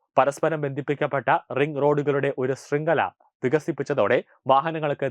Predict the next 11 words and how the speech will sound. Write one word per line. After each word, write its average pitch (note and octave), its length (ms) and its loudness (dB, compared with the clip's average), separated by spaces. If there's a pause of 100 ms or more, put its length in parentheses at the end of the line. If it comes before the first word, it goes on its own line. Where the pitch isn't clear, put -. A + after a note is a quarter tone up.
(140)
തിരക്കേറിയ D3+ 480 0 (100)
റൂട്ടുകളെ C3+ 440 0 (160)
എളുപ്പത്തിൽ C3 400 -2 (120)
മറികടക്കാൻ B2+ 500 -2
സാധിച്ചു. F#2+ 300 -2 (680)
ഇത് C4+ 180 6
നഗരത്തിൽ B3 360 0 (160)
ഉടനീളമുള്ള G3+ 540 2 (120)
യാത്രാ D3 280 2 (140)
സമയവും D#3 380 0 (240)
ഗതാഗതക്കുരുക്കും D3+ 800 0